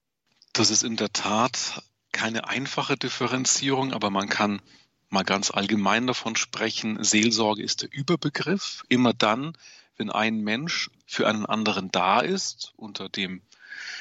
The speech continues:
ja, mehr oder minder großen Wort Gott, Kirche, Glaube, ist das Seelsorge, wenn ich mich sorge um einen anderen Menschen in seiner seelischen Hinsicht.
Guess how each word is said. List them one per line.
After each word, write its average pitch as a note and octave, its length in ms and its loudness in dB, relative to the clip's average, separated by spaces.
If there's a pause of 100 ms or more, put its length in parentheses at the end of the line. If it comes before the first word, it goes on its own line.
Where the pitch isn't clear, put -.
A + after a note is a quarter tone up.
(300)
ja, G2 260 2
mehr A2 240 4
oder A2 140 2
minder A#2+ 500 4 (240)
großen A2 600 -2
Wort G2+ 420 2
Gott, - 340 2 (160)
Kirche, A2+ 500 -2
Glaube, B2 640 0
ist - 200 -2
das - 220 4
Seelsorge, G#2+ 920 2
wenn - 120 -14
ich - 140 -16
mich - 140 -8
sorge A2 520 0
um A2 160 -2
einen G#2+ 180 0
anderen G#2 400 0
Menschen G#2 340 0
in G2+ 120 -2
seiner F#2+ 200 0
seelischen F#2+ 400 0
Hinsicht. A#2+ 520 2